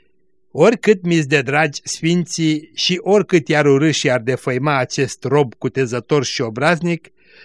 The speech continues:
ă, totuși dreptatea e de partea lui.” Revenind la versetul nostru,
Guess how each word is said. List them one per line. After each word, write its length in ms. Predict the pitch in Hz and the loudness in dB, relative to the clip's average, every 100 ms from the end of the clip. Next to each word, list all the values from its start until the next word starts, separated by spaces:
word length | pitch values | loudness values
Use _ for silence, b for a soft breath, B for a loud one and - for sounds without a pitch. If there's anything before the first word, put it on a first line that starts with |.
| b | b
ă, 160 | 131 139 - | -4 -4 -6
totuși 680 | - 185 185 147 131 - - _ _ _ _ | -2 -2 0 -2 0 -4 -8 _ _ _ _
dreptatea 760 | 131 131 - 151 151 135 131 - | -4 -4 -2 -2 0 2 0 0
e 180 | 135 135 | -4 -2
de 140 | 123 | -2
partea 420 | - 120 104 101 | -4 -8 -6 -10
lui.” 240 | 95 80 _ _ _ _ _ _ _ _ _ _ _ _ _ b b b b b | -10 -16 _ _ _ _ _ _ _ _ _ _ _ _ _ b b b b b
Revenind 460 | 214 220 208 202 | 0 4 4 4
la 80 | 180 | 4
versetul 500 | 156 147 - 160 156 | 4 2 0 0 0
nostru, 640 | 165 220 - 196 180 180 | 2 0 0 2 4 2